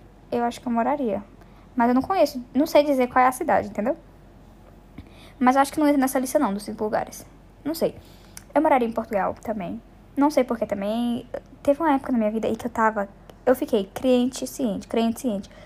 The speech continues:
que eu ia fazer faculdade <laughs> em Portugal. Eu não sei de onde eu tirei isso, eu sei que eu pesquisava. Gente, eu pesquisava tudo.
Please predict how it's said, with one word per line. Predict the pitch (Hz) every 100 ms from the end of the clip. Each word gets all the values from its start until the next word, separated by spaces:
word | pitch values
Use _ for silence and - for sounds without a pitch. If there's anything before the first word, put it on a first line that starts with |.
| -
que | - 285
eu | 254
ia | 247
fazer | 254 247
faculdade | 233 262 311 311 - 440
<laughs> |
em | - -
Portugal. | 392 370 392 - - - -
Eu | -
não | 466
sei | 370
de | 285
onde | 254
eu | 226
tirei | 214 190
isso, | 196 254
eu |
sei | - 277
que | 277
eu |
pesquisava. | - 247 226 202 185 196 240
Gente, | 311
eu | 254
pesquisava | 226 220 294
tudo. | - -